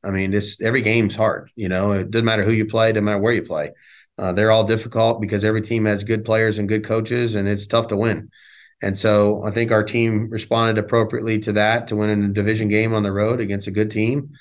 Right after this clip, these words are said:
um, who's also well coached and got good players. And so, uh, that's a, that's a good thing. They should be happy about that. And at the same time, I think they, they knew right away.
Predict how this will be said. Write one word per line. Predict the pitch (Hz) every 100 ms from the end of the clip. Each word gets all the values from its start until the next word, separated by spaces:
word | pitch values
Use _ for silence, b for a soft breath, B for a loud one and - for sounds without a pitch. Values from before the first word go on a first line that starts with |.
| b b _ -
um, | 101 101 101
who's | 101 104
also | 117 - 95
well | 92
coached | 90 95 87 - - 107
and | 95
got | 98 98
good | 95
players. | 101 101 92 90 - -
And | 104 101
so, | 104 98 101 101 B B _ -
uh, | 104 98
that's | 101 110 113
a, | 107 104 101 -
that's | 113 113
a | 107
good | 117 117
thing. | 104
They | 104
should | 104 123
be | 110
happy | 107 - 104
about | 98 101 101
that. | 101 110 110
And | 110
at | 110
the | 107
same | 123 123
time, | 117 110 107 104 104 B B _
I | 113
think | 113 117
they, | 107 110 107 110
they | 104 110
knew | 107 113 107
right | 107 110
away. | 107 113 107 101